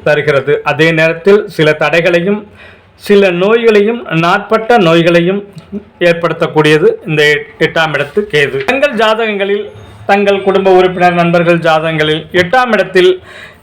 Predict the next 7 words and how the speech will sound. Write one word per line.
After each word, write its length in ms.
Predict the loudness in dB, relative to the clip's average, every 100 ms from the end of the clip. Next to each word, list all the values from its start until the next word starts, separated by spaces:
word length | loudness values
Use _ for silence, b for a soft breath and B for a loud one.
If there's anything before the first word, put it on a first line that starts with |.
| 0
எந்த 160 | 2 2 2
கிரகங்கள் 440 | 0 0 0 0 -2
உச்சமடைந்திருக்கிறது 760 | -2 -2 0 0 0 0 0 2
என்பதை 240 | 2 0 0 -2
தெரிந்து 240 | 0 0
கொண்டு 200 | 0 2 2 2
அதற்கேற்ற 460 | 0 2 0 0